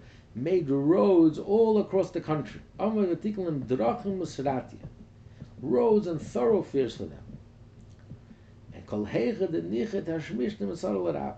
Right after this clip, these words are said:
Whoever was used for convenience, he made it part of the public sector. Kol heicha denichet hashmishtim. It was very difficult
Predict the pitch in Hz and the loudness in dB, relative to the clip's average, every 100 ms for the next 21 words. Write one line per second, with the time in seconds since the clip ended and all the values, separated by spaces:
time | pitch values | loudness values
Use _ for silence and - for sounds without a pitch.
0 | - 220 247 175 127 127 120 123 127 120 | -10 -4 -2 0 0 0 -2 -2 -2 -2
1 | - 117 113 120 104 127 120 120 117 117 | -6 -12 -8 -6 -2 -2 -2 -2 -4 -6
2 | 120 131 - - - - - - 80 85 | -10 -14 -16 -20 -20 -20 -20 -18 -14 -6
3 | 98 104 110 - 120 117 113 110 - 117 | -4 -2 -4 -6 -2 0 0 -2 2 2
4 | 131 - 185 208 - - - - 107 104 | 2 -2 -2 -2 -6 -16 -14 -8 -6 -2
5 | 107 110 113 117 170 175 165 170 156 - | 0 0 0 -2 -2 -2 -2 -2 -4 -2
6 | 120 120 123 117 113 120 117 104 165 107 | -2 -2 -2 -4 0 0 0 -2 -2 -2
7 | 165 156 160 156 | -2 0 0 -2